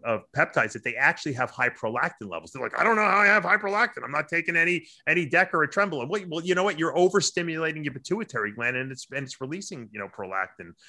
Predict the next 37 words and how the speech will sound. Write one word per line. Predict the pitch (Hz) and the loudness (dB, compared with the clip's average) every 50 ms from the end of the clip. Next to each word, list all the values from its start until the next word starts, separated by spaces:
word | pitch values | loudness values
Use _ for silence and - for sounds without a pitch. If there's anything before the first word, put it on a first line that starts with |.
| - _ _ | -20 _ _
So | - - 165 160 143 - - - _ _ _ _ _ - | 2 4 4 4 4 2 -4 -14 _ _ _ _ _ -2
there's | 139 165 175 170 147 - | 2 2 2 2 2 0
other, | 147 165 180 185 190 180 156 - - - | 0 2 2 4 2 2 0 -2 -8 -12
you | - 156 | -8 -6
know, | 143 131 127 - - _ _ | -4 -4 -6 -8 -12 _ _
you, | 139 147 127 - | -20 -20 -20 -10
you | - 156 147 | -6 -6 -6
can't | 147 - 190 208 208 196 | -4 0 2 2 2 0
just | - 170 - - | -2 -8 -8 -4
take | - 170 160 - - _ | -2 -2 -2 -2 -6 _
ridiculous | 113 113 135 139 131 151 156 156 156 160 143 135 - - | -8 -6 -6 -4 -4 -4 -6 -6 -4 -6 -6 -6 -6 -8
amounts | 117 117 123 135 151 147 - - | -6 -4 -2 -2 -2 -4 -6 -12
of | 110 | -14
this | 110 101 - | -12 -12 -8
stuff | - - 113 107 110 - | -4 -4 -4 -4 -4 -6
and | 113 110 113 | -10 -6 -6
then | 120 117 | -4 -4
expect | 113 - - - - 127 117 - 120 | -6 -8 -6 0 0 0 0 0 -2
no | 117 117 117 117 113 | -2 0 2 2 0
ramifications. | 98 110 113 110 110 107 104 - - 117 - - 175 208 190 - - 95 90 | 2 2 2 2 2 0 -4 -10 -14 -10 -2 -2 -2 -2 -2 -6 -10 -12 -6
These | - 123 151 151 160 | -4 -4 -4 0 0
are | 165 151 - - - _ _ _ _ _ _ _ _ _ _ | 0 0 0 -2 -8 _ _ _ _ _ _ _ _ _ _
active | - 127 135 165 - - - 139 - | 4 4 4 4 2 0 0 0 0
hormones | - 135 156 196 220 208 156 104 101 117 113 92 | -2 -2 0 2 2 2 2 2 0 -2 -2 0
that | 120 120 | 0 2
are | 120 113 | 2 0
doing | 98 92 143 180 214 214 165 | 2 2 2 2 2 2 -2
things | 131 - - 107 110 110 113 110 | -6 -6 -6 -4 -4 -4 -6 -6
in | 101 107 | -6 -4
the | 113 117 | -4 -2
body | 107 117 - 180 202 156 95 | -2 0 0 0 0 0 -2
and | 87 101 117 | 0 2 2
they're | 113 | 4
binding | 101 120 113 120 135 156 151 | 4 6 6 6 4 4 0
to | 143 - 117 | -2 -2 -4
receptors. | 101 101 - - 113 113 - - - 143 147 135 120 | -4 -2 -2 0 0 0 0 0 -2 -2 -2 -2 -2
And | 120 113 113 110 - | -4 -6 -6 -8 -10